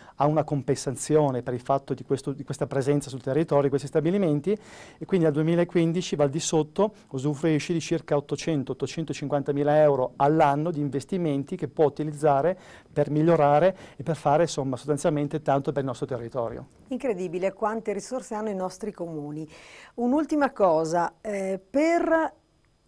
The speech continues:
Speaker 2: i cittadini è previsto qualcosa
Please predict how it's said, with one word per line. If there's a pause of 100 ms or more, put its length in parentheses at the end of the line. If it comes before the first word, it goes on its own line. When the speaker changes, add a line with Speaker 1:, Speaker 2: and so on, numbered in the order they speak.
(540)
Speaker 2:
i
cittadini (640)
è
previsto
qualcosa